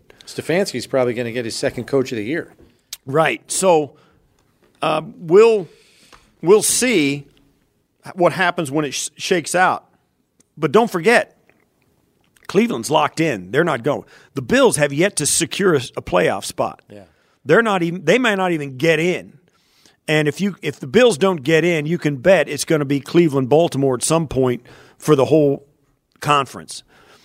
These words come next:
Speaker 2: Um, they're just playing too well. And I think Flacco hit it just right. I mean, he didn't pl-, he didn't, he's not in the grind of a seventeen-game season.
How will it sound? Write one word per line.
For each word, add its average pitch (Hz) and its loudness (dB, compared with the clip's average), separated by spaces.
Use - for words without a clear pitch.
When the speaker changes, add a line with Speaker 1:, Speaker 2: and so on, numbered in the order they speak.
Speaker 2:
Um, 120 -4
they're 139 2
just 143 -4
playing 151 -4
too 151 0
well. 123 -2
And 143 -2
I 156 -2
think 180 -6
Flacco 170 -4
hit 165 -4
it 156 -10
just 139 -4
right. 151 2
I - -4
mean, 143 -2
he 139 -4
didn't 165 0
pl-, - -12
he 151 -6
didn't, 180 -4
he's 180 -4
not 170 -2
in 170 -4
the 151 -4
grind 147 0
of 127 0
a 127 -2
seventeen-game 135 -2
season. 127 -2